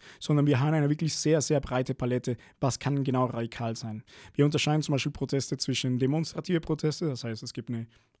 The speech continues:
angemeldete Demonstration, eine angemeldete Kundgebung, Menschen versammeln sich. Es passiert prinzipiell nichts mehr als eine Versammlung von Menschen,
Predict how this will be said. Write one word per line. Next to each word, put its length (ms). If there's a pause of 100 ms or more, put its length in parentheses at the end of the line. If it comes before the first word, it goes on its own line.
angemeldete 580 (260)
Demonstration, 720
eine 220
angemeldete 580
Kundgebung, 640 (300)
Menschen 240
versammeln 440
sich. 280 (180)
Es 80
passiert 320
prinzipiell 800
nichts 320
mehr 300
als 180
eine 140
Versammlung 520
von 160
Menschen, 440